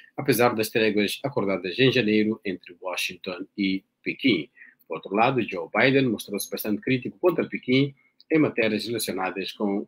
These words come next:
os direitos humanos. Após a vitória nas presidenciais de novembro,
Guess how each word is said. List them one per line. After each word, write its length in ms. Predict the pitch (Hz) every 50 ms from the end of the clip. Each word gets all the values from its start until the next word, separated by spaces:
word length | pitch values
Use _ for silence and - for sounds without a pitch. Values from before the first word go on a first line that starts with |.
| _ -
os 120 | 90 -
direitos 840 | - 95 90 85 82 - _ - - 87 85 82 - - - - _ _ _ -
humanos. 680 | 82 87 101 120 123 110 90 82 76 71 - - - _ -
Após 320 | - - - 98 92 -
a 40 | 98
vitória 400 | - - 101 - 113 107 104 95
nas 180 | 90 - - -
presidenciais 560 | - 113 104 107 110 101 - - 104 92 -
de 60 | -
novembro, 480 | 113 107 123 120 120 117 117 117 110